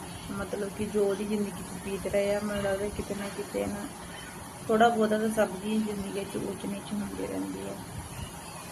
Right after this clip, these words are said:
ਉਹਦੇ ਬਾਰੇ ਮੈਂ ਤੁਹਾਡੇ ਨਾਲ ਗੱਲ ਕਰਨ ਲੱਗੀ ਹਾਂ ਕਿ ਉਹਦੇ ਦੋ ਬੱਚੇ ਆ, ਮੁੰਡਾ ਇੱਕ, ਲੜਕਾ ਲੜਕੀ। ਉਹ ਨਾ ਤਾਂ ਸਹੁਰਿਆਂ ਵੱਲ ਹੈ ਤੇ ਨਾ ਪੇਕਿਆਂ ਵੱਲ ਸੱਸ। ਤੇ ਜ਼ਿੰਦਗੀ ਵਿੱਚ ਏਦਾਂ ਦਾ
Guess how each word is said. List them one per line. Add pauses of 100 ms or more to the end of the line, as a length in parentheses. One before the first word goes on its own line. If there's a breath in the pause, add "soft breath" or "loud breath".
(160)
ਉਹਦੇ
ਬਾਰੇ
ਮੈਂ
ਤੁਹਾਡੇ
ਨਾਲ
ਗੱਲ
ਕਰਨ
ਲੱਗੀ
ਹਾਂ
ਕਿ
ਉਹਦੇ
ਦੋ
ਬੱਚੇ
ਆ, (880)
ਮੁੰਡਾ (400)
ਇੱਕ,
ਲੜਕਾ
ਲੜਕੀ। (880)
ਉਹ
ਨਾ
ਤਾਂ (100)
ਸਹੁਰਿਆਂ
ਵੱਲ
ਹੈ (300)
ਤੇ
ਨਾ (840)
ਪੇਕਿਆਂ
ਵੱਲ (180)
ਸੱਸ। (1300)
ਤੇ
ਜ਼ਿੰਦਗੀ
ਵਿੱਚ
ਏਦਾਂ
ਦਾ